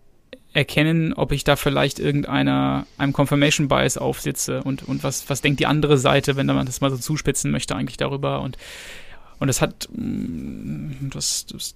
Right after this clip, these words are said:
das, das tut gut und, äh, ist schmerzhaft. Ähm, und das ist meistens verbunden mit Schreiben. Also Schreiben ist so mein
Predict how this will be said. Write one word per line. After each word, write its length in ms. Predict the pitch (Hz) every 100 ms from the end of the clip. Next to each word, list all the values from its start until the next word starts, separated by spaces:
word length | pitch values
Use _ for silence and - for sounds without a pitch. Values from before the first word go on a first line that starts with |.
| -
das, 260 | 139 -
das 180 | - 139
tut 220 | - 165
gut 340 | 135 170 226 -
und, 320 | 156 151 143
äh, 360 | 143 147 147 147
ist 120 | -
schmerzhaft. 580 | - 165 - 208 - - - - -
Ähm, 400 | 151 139 135 135 - - - - - - -
und 100 | 147
das 120 | 139
ist 100 | 151
meistens 300 | 143 147 160
verbunden 260 | 147 139 143
mit 140 | 131
Schreiben. 400 | - 131 120 123 - - _
Also 200 | 139 123
Schreiben 340 | - 139 135
ist 80 | 135
so 80 | -
mein 300 | 131 127 127